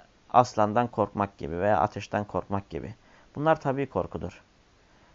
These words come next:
Mesela Musa Aleyhisselam için Allah ne buyuruyor? "Fe asbaha fil medineti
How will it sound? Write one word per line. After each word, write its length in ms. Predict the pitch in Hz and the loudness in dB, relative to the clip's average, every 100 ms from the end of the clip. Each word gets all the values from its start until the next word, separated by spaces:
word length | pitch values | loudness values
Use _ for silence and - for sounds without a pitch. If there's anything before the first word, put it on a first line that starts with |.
| _ _ _ _ _ - | _ _ _ _ _ -18
Mesela 240 | - 120 | -4 0
Musa 240 | 117 - 117 | 0 2 2
Aleyhisselam 480 | 113 - 117 117 | 2 2 0 0
için 180 | 110 117 | -4 -4
Allah 300 | 104 107 117 | -2 0 0
ne 160 | 117 202 | 0 -4
buyuruyor? 320 | 202 95 90 | -2 -2 -2
"Fe 180 | - 73 | -2 -2
asbaha 480 | - - 117 110 104 | -2 0 0 0 -4
fil 180 | 101 | -4
medineti 720 | 104 101 - 151 143 - - | -2 -2 -2 -4 -4 -6 -10